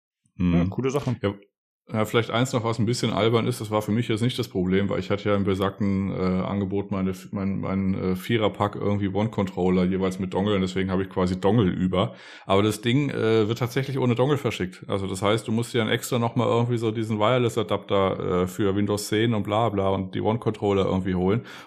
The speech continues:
Speaker 1: Und da kannst du es quasi dran mitmachen, ansonsten musst du es traurig an ein U-S-B-Kabel, äh, oder halt mit Bluetooth verbinden. Aber Bluetooth verbinden ist halt ein bisschen Latenz höher.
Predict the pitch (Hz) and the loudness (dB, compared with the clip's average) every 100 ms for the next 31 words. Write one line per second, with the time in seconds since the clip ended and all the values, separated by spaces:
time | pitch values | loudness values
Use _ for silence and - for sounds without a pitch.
0 | - 98 101 - 107 - - 104 107 107 | -2 2 2 2 -2 -4 -4 -2 -2 -2
1 | 110 107 107 101 101 92 101 101 104 104 | 0 0 0 -2 -2 -4 -4 -4 -4 -4
2 | 113 - 95 101 110 110 101 107 104 107 | -6 -4 0 2 2 0 -2 -2 -2 -2
3 | - 120 113 101 95 95 95 92 98 104 | -2 -4 -2 0 0 -2 0 0 2 2
4 | 101 101 101 107 101 - - 123 120 107 | 2 2 2 0 -2 -8 -2 0 0 -2
5 | 101 92 92 92 98 95 92 107 120 110 | 0 2 2 0 -4 -4 -2 -2 -2 -2
6 | 101 104 104 101 104 101 104 - 98 92 | -2 0 0 -2 -2 -2 -4 -2 -2 -2
7 | 104 104 98 92 | -4 -4 -4 -4